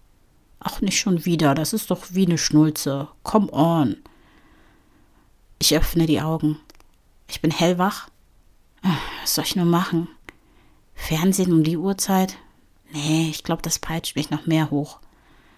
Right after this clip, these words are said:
Wie wär's mit entspannter Musik? Hm,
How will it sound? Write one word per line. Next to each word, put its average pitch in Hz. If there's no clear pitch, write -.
Wie 190
wär's 202
mit 202
entspannter 190
Musik? 190
Hm, 151